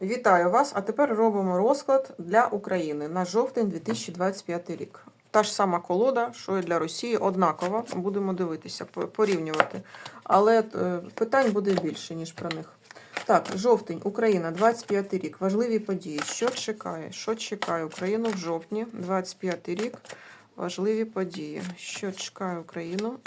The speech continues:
в жовтні дві тисячі двадцять п'ятий рік та важливі події? Карта страху. Мгм, відлюдник. Ну, на жаль, місяць нелегкий.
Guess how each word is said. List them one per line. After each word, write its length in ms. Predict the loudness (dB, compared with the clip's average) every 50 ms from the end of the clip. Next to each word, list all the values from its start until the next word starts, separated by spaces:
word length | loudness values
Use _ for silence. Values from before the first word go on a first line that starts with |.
| -6
в 40 | -6
жовтні 560 | -4 -2 0 0 0 0 -2 -4 -6 -6 -6 -6 -6
дві 180 | -6 -8 -8
тисячі 360 | -6 -6 -6 -6 -6 -6 -8
двадцять 400 | -8 -6 -6 -6 -6 -6 -10 -10
п'ятий 360 | -8 -8 -8 -8 -8 -8 -8 -6
рік 260 | -6 -6 -6 -8 -14 _
та 120 | -12 -10
важливі 500 | -8 -8 -8 -8 -6 -6 -6 -4 -6 -6
події? 640 | -8 -6 -6 -6 -6 -6 -6 -8 -8 -8 -8 -10 -10 -12 _ _ -20 -20 -20 -20 -20 -20 -20 -20 -14 -8 2
Карта 320 | 4 4 4 6 4 0 0
страху. 680 | 0 2 4 4 4 4 2 -2 -4 -4 -4 -4 -4 -8 -12 -18 -20 _ _ _ _ -12 -10 -10 -10 -12 -16 -16
Мгм, 720 | -14 -10 -8 -8 -8 -6 -6 -6 -6 -6 -6 -6 -4 -4 -4
відлюдник. 760 | -2 -2 0 0 -2 -4 -6 -6 -8 -10 -10 -10 -12 -10 -6 -4
Ну, 120 | -2 0
на 140 | 2 2 2
жаль, 300 | 4 6 6 6 6 4
місяць 640 | 2 2 2 2 2 2 0 0 0 -2 -6 -12 -12 _ _ -20 -20 -20 -20 -20 -20 -20 -20 _ _ _
нелегкий. 840 | -2 2 4 4 6 6 4 2 0 -6 -10 -8 -8 -8 -8 -10 -16